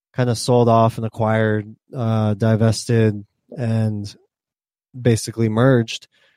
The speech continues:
uh, a lot of moving parts, then those showed up in the balance sheet, and I was able to scoop up a company that had a big portfolio of brands,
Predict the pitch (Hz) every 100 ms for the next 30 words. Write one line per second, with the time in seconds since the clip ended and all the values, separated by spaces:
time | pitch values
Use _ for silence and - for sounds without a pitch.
0 | _ _ 107 104 98 110 120 117 117 113
1 | 104 151 147 - - - 131 123 123 117
2 | 113 113 117 127 127 - - - - 127
3 | 123 127 123 117 104 107 107 - 110 104
4 | 107 107 113 113 110 104 - - 117 -
5 | 117 107 - _ _ _ _ - 101 -
6 | 110 107 107 104 95 110 107 101 107 101
7 | - 104 - 117 107 107 98 92 104 117
8 | 104 95 -